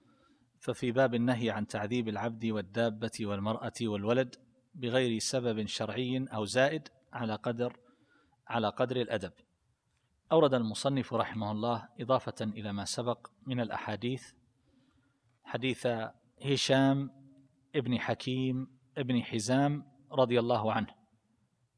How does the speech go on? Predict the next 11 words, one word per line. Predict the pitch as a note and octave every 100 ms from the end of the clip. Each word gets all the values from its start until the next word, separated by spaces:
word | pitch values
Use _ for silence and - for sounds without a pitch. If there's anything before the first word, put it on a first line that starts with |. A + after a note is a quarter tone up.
| _ _ _ _ _ _ -
أو | A#2+
رضي | C3 B2+
الله | A#2 A#2+ A2+ A#2 A2 -
عنهما | A#2+ B2+ B2 B2 A#2
لأنه | B2 D#3 C3+ A#2 A#2 A#2
صحابي | - B2+ C#3 C#3 C3+ D3 - _ _ _ _ _ -
وأبوه | A#2 A#2 B2 A2+ A#2+ B2+ - _ -
صحابي، | - - - A2 F#2 - _ _ _ _ _ _ _ _ _ _ D3+
أنه | D#3 D3 C#3+
مر | D#3+ D#3 C3+
بالشام | B2+ - C#3 D3 D3